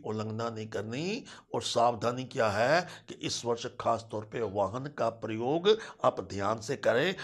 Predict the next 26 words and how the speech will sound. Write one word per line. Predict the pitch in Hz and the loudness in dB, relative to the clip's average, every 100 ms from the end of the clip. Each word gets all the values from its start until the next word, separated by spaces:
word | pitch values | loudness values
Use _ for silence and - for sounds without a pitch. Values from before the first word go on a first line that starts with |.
| - | -6
वरना | 120 123 117 | -4 -2 -2
दुर्घटना | 92 98 95 92 - | -6 -6 -6 -6 -6
के | 135 143 | -6 -4
योग | 147 | -4
बन | 147 160 | -4 -6
सकते | - - - | -10 -12 -16
हैं। | - - _ _ _ _ _ _ _ _ _ _ _ _ _ _ _ _ _ _ | -16 -20 _ _ _ _ _ _ _ _ _ _ _ _ _ _ _ _ _ _
हमारे | 117 117 104 | -2 4 4
खास | 98 - 120 147 - - _ _ _ _ _ | 4 4 4 4 -4 -10 _ _ _ _ _
इस | 190 - | -4 -4
प्रोग्राम | - 101 101 131 | -2 0 0 -2
में | 131 240 - _ - - - - | -2 -4 -8 _ -16 -14 -12 6
हम | 202 | 8
आपको | 240 226 165 | 8 6 4
वास्तुशास्त्र | 127 156 - 208 - 131 - 127 | 6 6 2 -2 0 -2 -4 -8
का | - | -8
उपाय | - - 101 | -10 -4 -4
बता | 101 92 90 | -4 -6 -6
रहे | 95 80 | -6 -8
हैं | 73 - _ - - - | -12 -20 _ -20 -14 -6
कि | 123 | -4
घर | - 208 262 | 4 6 6
की | - 294 311 | 4 4 2
पूर्व | - 202 220 269 240 | 0 -2 4 4 4
दिशा | 165 156 - 180 | 0 -2 2 4
में | 180 196 311 - | 4 0 -4 -8